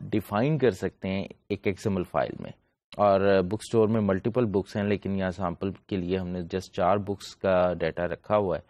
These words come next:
अब हम चलते हैं क्रिएट टेक्स्ट नोड डॉट एच टी एम एल में। तो ये एक एचटीएमएल डॉक्यूमेंट है और इसके अंदर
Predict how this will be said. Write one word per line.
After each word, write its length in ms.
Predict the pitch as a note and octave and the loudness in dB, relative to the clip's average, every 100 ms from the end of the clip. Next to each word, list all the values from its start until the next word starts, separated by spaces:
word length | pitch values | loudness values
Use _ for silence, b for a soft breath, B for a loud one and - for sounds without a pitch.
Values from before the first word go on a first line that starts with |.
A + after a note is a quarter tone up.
| _ _ _ - | _ _ _ 0
अब 140 | A2 | 0
हम 140 | B2+ C3 | 2 0
चलते 340 | B2+ A2+ - | 0 0 0
हैं 260 | C3+ B2 A2 | -2 -2 -2
क्रिएट 420 | A2+ G2+ G2+ - | -2 0 0 2
टेक्स्ट 280 | F#2+ - - | -2 -2 -4
नोड 260 | G2+ A2 | -2 0
डॉट 240 | G2+ G2 F2+ | 2 2 2
एच 220 | D#2+ - | -2 -2
टी 60 | A#2 | -2
एम 100 | A#2+ | 0
एल 80 | |
में। 260 | G#2+ F#2+ F#2 b b b _ | 0 -2 -4 b b b _
तो 60 | A#2+ | 0
ये 280 | A2 C#3 C#3 | 2 4 4
एक 140 | B2+ | 2
एचटीएमएल 500 | A2 - C3+ C#3 B2 | 0 0 -2 0 2
डॉक्यूमेंट 500 | G2 - C3+ C#3+ G#2+ | 2 0 -2 -2 0
है 220 | F#2+ F2+ | 0 -2
और 440 | - F2+ G#2 G2+ G2+ | -2 2 4 4 2
इसके 600 | - F#2+ A2+ - - A#2+ | 2 0 -2 -6 -2 0
अंदर 380 | G#2+ G#2 G#2 | 2 2 0